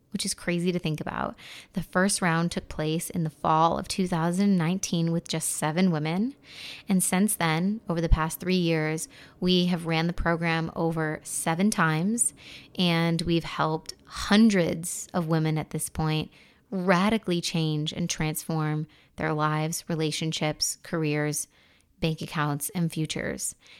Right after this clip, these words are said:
And it is one of the things that I am the most proud of. Like, it's, it's seriously such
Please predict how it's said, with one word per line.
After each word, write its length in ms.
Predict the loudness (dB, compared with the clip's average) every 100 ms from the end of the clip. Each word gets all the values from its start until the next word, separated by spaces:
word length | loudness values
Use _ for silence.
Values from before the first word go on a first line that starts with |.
| _
And 520 | -2 0 2 0 -2 -4
it 100 | -2
is 260 | 2 2 0
one 280 | 0 2 2
of 160 | 2
the 80 | -2
things 360 | -2 -2 0 -2
that 140 | -4
I 160 | -4 -4
am 540 | -4 -2 -2 -2 -4 -6 _
the 380 | -8 -2 6 6
most 720 | 6 4 -2 -4 -6 -6 -10 _ _ _ _ _ _ _ _ _ _ _ _ _
proud 340 | -2 2 2
of. 420 | 2 -2 -8 -12 -20 _ _
Like, 240 | -4 -4 -4
it's, 480 | -6 -4 -4 -4 -6 _ _ _ _ _
it's 220 | -4 -2
seriously 640 | -2 0 0 -2 -2 -4
such 720 | -4 -6 -2 -2 -2 -4 -6